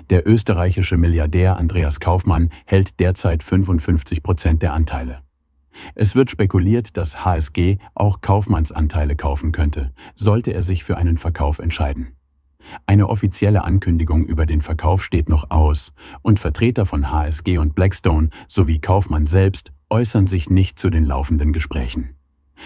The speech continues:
Leica erzielte im Geschäftsjahr zweitausendvierundzwanzig zweitausendfünfundzwanzig einen Rekordumsatz von fünfhundertsechsundneunzig Millionen Euro.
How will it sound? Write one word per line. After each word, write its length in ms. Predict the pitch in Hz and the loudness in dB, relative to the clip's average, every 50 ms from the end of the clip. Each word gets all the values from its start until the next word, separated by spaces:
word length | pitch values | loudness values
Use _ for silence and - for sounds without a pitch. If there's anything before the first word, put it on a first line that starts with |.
| - - - | -18 -10 -4
Leica 480 | - 85 90 101 107 104 - 107 104 - | 0 2 4 4 4 4 2 2 2 0
erzielte 500 | - 90 82 - - 95 95 95 - - | -2 -4 -4 0 0 2 2 2 0 0
im 100 | 82 85 | 0 0
Geschäftsjahr 680 | 78 76 - - 90 85 - - - 87 82 85 90 90 - - - _ - | 0 0 2 2 0 0 0 0 0 0 2 2 0 -2 -4 -10 -20 _ -16
zweitausendvierundzwanzig 1600 | - - - 98 101 117 123 113 - 95 90 90 85 73 80 76 - - - 98 90 85 82 - - 87 87 82 - 78 - | -8 -2 0 2 2 2 0 0 0 2 2 2 2 2 0 -2 -2 0 0 2 2 2 0 0 -2 -2 -2 -2 -2 -4 -6
zweitausendfünfundzwanzig 1400 | - - - 78 80 95 - - 80 80 80 80 76 - - 80 78 78 76 71 - - 73 73 76 - - 78 - - - - - - - - - | -4 -2 0 0 0 0 2 2 2 2 2 0 0 2 2 2 2 2 0 -2 -2 -2 -2 -2 0 0 -2 -2 -4 -8 -14 -18 -16 -16 -14 -6 0
einen 240 | - 98 90 90 87 | 2 4 4 4 4
Rekordumsatz 960 | 80 78 78 76 - 95 90 98 95 - - 85 80 80 85 87 82 - - - - - _ | 2 0 -2 -2 0 0 0 0 0 2 2 2 2 2 2 0 -2 -6 -12 -20 -20 -20 _
von 220 | - - 87 80 | -2 0 0 0
fünfhundertsechsundneunzig 1500 | 78 - - 107 113 104 - 95 92 87 73 73 76 - 92 95 95 - - 90 82 78 78 78 76 80 82 - 95 - - | 2 2 2 2 2 2 2 0 0 2 0 -2 0 0 0 0 0 2 2 2 2 2 4 4 4 2 2 0 0 0 2
Millionen 420 | 80 76 73 73 69 73 78 82 | 2 4 2 2 2 4 2 2
Euro. 480 | - - 78 69 64 62 55 57 - | 2 2 0 0 0 -4 -8 -12 -16